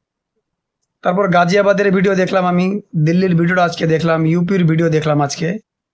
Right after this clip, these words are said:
এ বাংলাদেশের ব্যাপার নেই, ছোট ছোট বাচ্চাকে মারছে। তারপর আমি একটা মুম্বাইয়ের ভিডিও দেখলাম, অটোওয়ালা। ছেলেটা মুসলমান আছে, আব্দুল নাম আছে ছেলেটার।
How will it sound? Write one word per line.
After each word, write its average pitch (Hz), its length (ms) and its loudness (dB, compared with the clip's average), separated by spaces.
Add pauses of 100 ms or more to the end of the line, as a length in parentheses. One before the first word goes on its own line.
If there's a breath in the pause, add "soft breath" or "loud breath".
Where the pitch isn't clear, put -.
(240)
এ 180 180 -2
বাংলাদেশের 196 680 0
ব্যাপার 180 320 2
নেই, 165 360 0 (840)
ছোট 175 200 -2
ছোট 185 220 0
বাচ্চাকে 160 540 -2
মারছে। 147 440 -2 (680)
তারপর 180 320 0
আমি 214 160 0
একটা 202 180 -2
মুম্বাইয়ের 175 460 2
ভিডিও 185 200 2
দেখলাম, 196 400 0 (200)
অটোওয়ালা। 165 720 0 (1300)
ছেলেটা 202 500 0
মুসলমান 208 520 0
আছে, 180 220 -4
আব্দুল 175 440 2
নাম 170 220 -2
আছে 165 120 -2
ছেলেটার। 147 420 -2